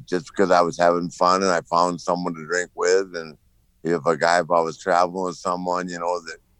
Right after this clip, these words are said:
was used to staying at the Eight Days Inn, he was staying at the Marriott with me. You know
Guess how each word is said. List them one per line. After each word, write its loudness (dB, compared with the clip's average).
was -4
used 4
to -6
staying 6
at -4
the 4
Eight 4
Days 4
Inn, 6
he 4
was -2
staying 4
at -18
the -4
Marriott 4
with -16
me. -10
You -16
know -10